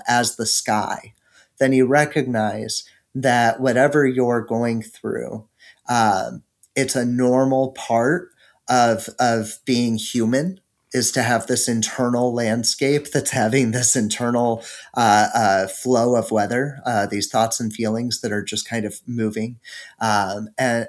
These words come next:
and instead of trying to control them, you're seeing yourself as, as the observer of these things, as the, the person who, uh, can make choices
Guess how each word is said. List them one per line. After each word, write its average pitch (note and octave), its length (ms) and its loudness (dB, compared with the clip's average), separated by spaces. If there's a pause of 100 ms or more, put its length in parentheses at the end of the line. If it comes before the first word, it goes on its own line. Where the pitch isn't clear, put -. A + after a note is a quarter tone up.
and C3 160 0
instead C#3+ 260 0
of D3+ 120 -2
trying C#3+ 240 0
to B2+ 80 -2
control E3 420 -2
them, A2+ 240 0
you're G#2+ 120 -2
seeing B2 300 -2
yourself A2+ 580 -2
as, G#2+ 460 0 (500)
as B2 440 0 (720)
the A#2+ 380 2
observer A#2+ 760 0
of A2+ 160 -4
these G2 240 -6
things, G2+ 360 -10
as A#2+ 240 -6
the, G#2+ 380 0
the G#2+ 140 0
person A#2 520 -2 (160)
who, G#2+ 460 0 (340)
uh, G#2 340 0 (220)
can B2+ 240 -2
make B2 200 0
choices A#2 960 -2